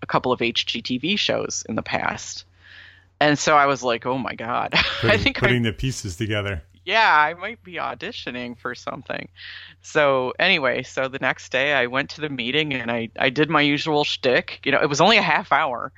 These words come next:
Speaker 1: Um, but we walked through the house. I had my clipboard. I made a lot of notes. I asked a lot of questions. I made some suggestions. I joked about the,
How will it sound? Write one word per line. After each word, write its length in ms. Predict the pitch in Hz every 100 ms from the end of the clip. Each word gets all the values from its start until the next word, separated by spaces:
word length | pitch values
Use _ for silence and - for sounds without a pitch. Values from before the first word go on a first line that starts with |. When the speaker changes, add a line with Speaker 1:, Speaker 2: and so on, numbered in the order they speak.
| - - - -
Speaker 1:
Um, 320 | - 131 120 131
but 200 | 139 -
we 100 | 120
walked 460 | 123 139 - -
through 180 | 170 160
the 100 | 160
house. 400 | 139 135 151 -
I 80 | 143
had 220 | 135 131
my 140 | 151
clipboard. 600 | 143 - 117 - 131 127
I 120 | 127 123
made 200 | 127 143
a 60 |
lot 180 | 131 139
of 60 | 131
notes. 420 | 120 127 127 117
I 60 |
asked 260 | 127 127 -
a 60 | 139
lot 100 | 127
of 60 |
questions. 540 | - 113 - - 123 120
I 120 | 135
made 220 | 110 131
some 160 | 147 147
suggestions. 840 | 156 - 123 131 - 131 135 123
I 160 | 127
joked 460 | 120 - 123 - 143
about 400 | 135 127 131 -
the, 220 | 127 123